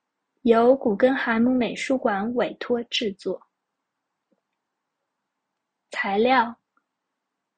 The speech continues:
库卡工业机器人、不锈钢和橡胶、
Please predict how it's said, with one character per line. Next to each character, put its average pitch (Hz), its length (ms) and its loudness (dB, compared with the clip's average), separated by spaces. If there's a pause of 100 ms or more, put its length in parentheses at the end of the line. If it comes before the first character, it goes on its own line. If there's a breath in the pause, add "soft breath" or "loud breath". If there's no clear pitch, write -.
(120)
库 277 220 4
卡 226 260 -4
工 277 260 4
业 269 220 4
机 254 220 -4
器 - 220 -4
人、 202 420 -4 (1040)
不 214 120 -2
锈 240 240 6
钢 262 300 0
和 208 160 -6
橡 214 360 -6
胶、 247 440 -2